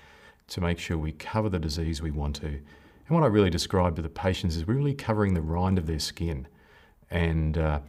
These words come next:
we're really trying to reduce dramatically the dose going near the brain, uh, eyes or other structures. And we can do that very effectively. And, uh, really we develop a weather map, a little bit like the weather map on the news at night.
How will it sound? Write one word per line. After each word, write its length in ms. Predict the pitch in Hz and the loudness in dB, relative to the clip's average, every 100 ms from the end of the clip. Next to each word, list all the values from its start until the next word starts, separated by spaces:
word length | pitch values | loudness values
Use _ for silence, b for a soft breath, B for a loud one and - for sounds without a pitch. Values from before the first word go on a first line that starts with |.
| - | -6
we're 120 | 107 | -2
really 200 | 120 147 | 2 2
trying 300 | 117 - 123 | 0 0 2
to 180 | 104 92 80 | 2 0 0
reduce 480 | 82 - 113 107 | -4 -2 2 2
dramatically 640 | - 90 82 87 92 - 78 | 0 -2 0 0 -2 -4 -6
the 80 | 76 | -2
dose 320 | 82 78 73 | -2 -2 -4
going 280 | 78 73 73 | -6 -4 -4
near 140 | 73 | -4
the 60 | 69 | -6
brain, 560 | - 90 95 104 104 B B B B - | -4 0 2 2 0 B B B B -12
uh, 300 | 92 73 69 | -6 -6 -6
eyes 420 | - 92 92 92 - | -2 2 2 0 -2
or 160 | 87 | -2
other 140 | 78 78 | -2 -4
structures. 480 | - 78 - 76 | -4 -6 -6 -8
And 80 | 73 | -2
we 80 | 92 | -2
can 160 | 90 98 | 0 0
do 180 | 120 110 | 2 2
that 120 | 85 | 0
very 480 | 78 - 98 98 87 | -4 -4 -2 0 -2
effectively. 680 | 76 85 - 80 69 67 69 - B B B B - | -4 -8 -6 -6 -6 -8 -10 -18 B B B B -4
And, 300 | 85 78 78 | 0 0 0
uh, 120 | 82 | -2
really 200 | 87 156 | 0 2
we 120 | 135 117 | 4 4
develop 300 | 104 101 92 | 6 4 4
a 60 | |
weather 240 | 90 92 90 | 2 4 2
map, 280 | 78 71 | 0 -4
a 240 | - - - | -10 -14 -6
little 140 | 117 | -2
bit 120 | 82 | -2
like 180 | 78 78 | -2 -4
the 80 | 80 | -4
weather 180 | 76 76 | -6 -4
map 220 | 76 73 | -6 -6
on 60 | 80 | -6
the 60 | |
news 280 | 76 78 78 | -6 -6 -8
at 100 | - | -8
night. 280 | 76 73 | -6 -6